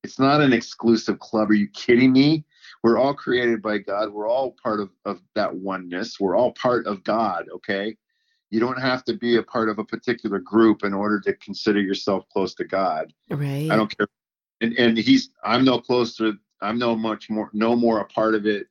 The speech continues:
Speaker 1: than, than he is. But certainly I'm no less either. And I
Speaker 2: Mm-hmm.
Speaker 1: just, I look at it, it's so ego-based. It's so earthly based. It's just,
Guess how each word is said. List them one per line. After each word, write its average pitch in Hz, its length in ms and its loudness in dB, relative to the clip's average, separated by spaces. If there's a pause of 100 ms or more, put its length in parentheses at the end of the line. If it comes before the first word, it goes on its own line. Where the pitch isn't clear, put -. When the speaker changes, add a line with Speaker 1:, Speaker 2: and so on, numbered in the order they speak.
(600)
Speaker 1:
than, 98 360 -4
than 101 100 0
he 214 220 4
is. - 300 -4 (460)
But 98 140 0
certainly 117 460 2
I'm 104 140 2
no 101 180 4
less 117 380 2
either. 95 380 -2 (400)
And 107 120 -2
I 165 80 6
Speaker 2:
Mm-hmm. 160 80 4
Speaker 1:
just, 139 240 0
I 123 100 0
look 135 220 2 (260)
at 117 140 0
it, 120 140 -2
it's 117 120 -6
so 143 280 0
ego-based. 92 920 -4 (240)
It's - 160 -6
so 127 320 2
earthly 101 400 -2
based. 82 580 -6
It's - 180 -6
just, 135 280 2